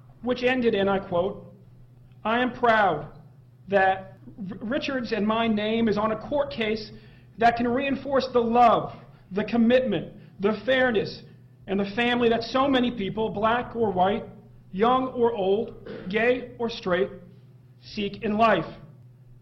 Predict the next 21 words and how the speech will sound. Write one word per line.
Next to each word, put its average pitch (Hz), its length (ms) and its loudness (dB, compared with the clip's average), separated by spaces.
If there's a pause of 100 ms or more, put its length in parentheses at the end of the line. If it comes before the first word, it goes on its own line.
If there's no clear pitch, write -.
I 220 160 4
support 269 560 0
the 247 60 -4
freedom 247 440 0
to 233 100 -4
marry 214 300 0
for 208 220 0
all." 214 580 2 (800)
That's 196 320 4
what 202 640 2 (400)
this 175 220 -8
case, - 580 0 (560)
that's 180 300 -4
what 202 640 -6 (340)
lo-, 208 300 -2
loving 185 420 0 (920)
are 185 180 -2
all 170 160 0
about, 160 480 -4 (720)
end 160 220 -6
quote. - 240 -8